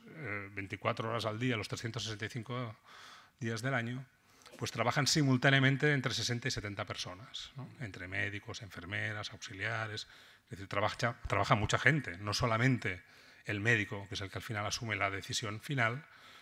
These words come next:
pero que hay muchos profesionales implicados. Eso quiere decir que nosotros, <clears throat> solo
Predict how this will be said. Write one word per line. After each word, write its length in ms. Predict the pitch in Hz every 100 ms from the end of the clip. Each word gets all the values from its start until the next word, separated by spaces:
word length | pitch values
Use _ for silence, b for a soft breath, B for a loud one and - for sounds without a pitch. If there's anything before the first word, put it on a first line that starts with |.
| B B
pero 120 | -
que 80 | 107
hay 60 | 110
muchos 240 | 113 117
profesionales 560 | - 107 - 104 95 90
implicados. 680 | 87 - - - - - - _ B B B B B B B _
Eso 160 | 120 120
quiere 160 | 123
decir 260 | 127 123 143
que 100 | 147
nosotros, 560 | 123 139 151 180 - - _ _ _ -
<clears throat> 840 | 156 131 156 _ - _ _ -
solo 360 | - 135 135